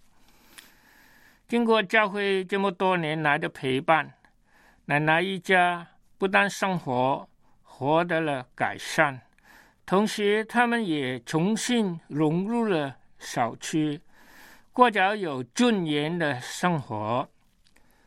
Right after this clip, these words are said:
这是消除了他们之间的歧视。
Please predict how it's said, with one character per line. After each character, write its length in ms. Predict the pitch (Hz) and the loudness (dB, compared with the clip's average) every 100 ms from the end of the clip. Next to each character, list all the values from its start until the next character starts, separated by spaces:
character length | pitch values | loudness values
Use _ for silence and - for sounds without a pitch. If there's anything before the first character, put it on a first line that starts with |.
| _ _ | _ _
这 100 | - | -4
是 480 | 175 180 180 170 170 - _ _ - | -2 2 2 0 -6 -16 _ _ -12
消 360 | - 202 175 | 4 4 4
除 240 | 165 - 151 | -2 -4 -2
了 280 | 151 131 127 | 0 -2 -6
他 160 | - 175 | -2 0
们 200 | 165 165 | 0 -2
之 160 | - 175 | -4 -4
间 300 | 190 170 156 | 0 0 0
的 100 | 127 | -8
歧 320 | - - 135 | -10 -8 -6
视。 340 | - - 147 | -4 0 -2